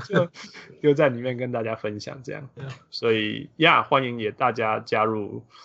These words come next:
Speaker 1: 如果你想要利用这个机会支持小人物上来，然后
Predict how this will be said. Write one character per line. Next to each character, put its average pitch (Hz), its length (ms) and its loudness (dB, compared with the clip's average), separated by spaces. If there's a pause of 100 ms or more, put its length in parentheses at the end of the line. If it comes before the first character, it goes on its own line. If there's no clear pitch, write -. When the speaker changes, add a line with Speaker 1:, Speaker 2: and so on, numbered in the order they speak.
(120)
Speaker 1:
如 143 120 6
果 190 120 12
你 190 40 8
想 - 160 8
要 143 60 8
利 170 80 6
用 165 140 6
这 160 80 2
个 147 80 6
机 151 160 0
会 151 100 6
支 143 140 -4
持 135 100 -10
小 110 180 2
人 117 80 0
物 123 60 -6
上 117 260 0
来， 107 160 -4 (120)
然 107 160 -4
后 110 440 2